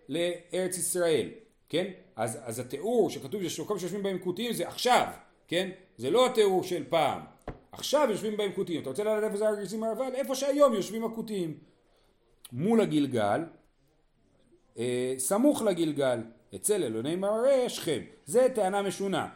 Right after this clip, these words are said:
שזה מול הגלגל, שזה סמוך לגלגל, כי לכאורה הגלגל הוא בבקעת הירדן, ו-, אה, הר גריזים והר עיבל הם לא. אז זה מ-, משונה. עוד מעט נראה שגם מתייחסים לזה.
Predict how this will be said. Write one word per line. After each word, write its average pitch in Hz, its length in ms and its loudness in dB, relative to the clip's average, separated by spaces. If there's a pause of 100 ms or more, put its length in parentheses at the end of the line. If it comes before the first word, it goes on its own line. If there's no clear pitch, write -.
(120)
שזה 143 300 -2
מול 190 200 0
הגלגל, 165 360 0
שזה 147 220 -4
סמוך 170 420 -2
לגלגל, 135 600 2
כי 120 100 -8
לכאורה 123 320 -2
הגלגל 135 380 -2
הוא 143 80 -4
בבקעת 131 420 -8
הירדן, 156 460 -2 (480)
ו-, 110 200 -10 (520)
אה, 107 680 -4
הר 120 120 -4
גריזים 135 260 -6
והר 156 100 -4
עיבל 190 180 -2
הם 165 140 -4
לא. 131 220 -2 (300)
אז 101 120 -8
זה 165 180 -2 (100)
מ-, 143 200 -6
משונה. 123 320 -6 (280)
עוד 135 140 -8
מעט 131 200 -8
נראה 117 200 -6
שגם 113 280 -8
מתייחסים 113 380 -8
לזה. - 160 -10